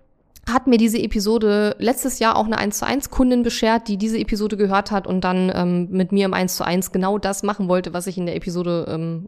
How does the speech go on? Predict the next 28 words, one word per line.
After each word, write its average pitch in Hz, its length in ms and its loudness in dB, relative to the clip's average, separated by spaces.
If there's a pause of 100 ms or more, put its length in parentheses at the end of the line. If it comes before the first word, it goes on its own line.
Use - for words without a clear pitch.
erzählt 208 360 -2
habe. 180 220 2
Und 165 160 -2
das 165 100 -8
haben 185 80 -2
wir 175 80 -2
dann 165 140 -2
auch 160 120 -4
gemacht. 240 340 0 (720)
Ähm, 208 280 4
liebe 233 240 4
Grüße 240 320 2
an 202 180 2
Nina 254 600 4
an 233 120 0
dieser 226 180 -2
Stelle, 233 300 4
<laughs> 233 60 4
falls 220 260 2
du 226 80 -6
vielleicht 202 260 -4
zuhörst. 233 520 0 (420)
Ähm, 202 540 4 (160)
und 196 280 6
ja, - 120 0 (180)
ist - 140 -4
eine 196 100 2
sehr 190 300 0